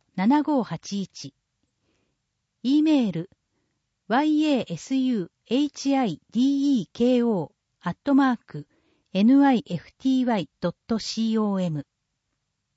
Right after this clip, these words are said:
プチ高等産業祭り。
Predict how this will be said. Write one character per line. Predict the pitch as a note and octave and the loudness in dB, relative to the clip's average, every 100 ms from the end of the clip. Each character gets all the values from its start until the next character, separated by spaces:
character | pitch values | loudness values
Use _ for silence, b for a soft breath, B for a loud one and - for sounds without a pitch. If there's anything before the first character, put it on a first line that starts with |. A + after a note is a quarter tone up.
| _ _ _ _ _ _ _ _ _ _ _ _ _ _ | _ _ _ _ _ _ _ _ _ _ _ _ _ _
プ | - | -12
チ | D#4+ D4+ | -10 -4
高 | D#4 D4+ | -4 -2
等 | D#4 D4+ | -2 -2
産 | C#4+ C#4 C4+ | 2 4 6
業 | C4 B3 | 6 4
祭 | A#3 - D3+ | 2 -2 -10
り。 | D#3 | -10